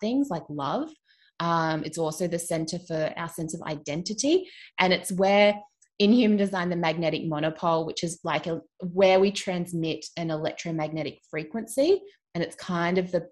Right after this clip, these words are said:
the, it's the center that basically holds our whole design together in human design.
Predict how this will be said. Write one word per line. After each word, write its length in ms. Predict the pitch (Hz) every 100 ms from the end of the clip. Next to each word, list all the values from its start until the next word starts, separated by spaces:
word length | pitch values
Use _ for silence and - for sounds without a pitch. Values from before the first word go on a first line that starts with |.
| _
the, 640 | 170 160 160 156 156 151 - -
it's 100 | -
the 80 | 220
center 320 | 220 269 311
that 120 | 269
basically 400 | 180 175 185 180
holds 280 | 165 165 156
our 80 | 147
whole 200 | 143 151
design 600 | 147 139 156 139 90 185
together 460 | - 156 139 143 143
in 160 | - 156
human 360 | 156 160 151
design. 500 | 147 143 - 117 170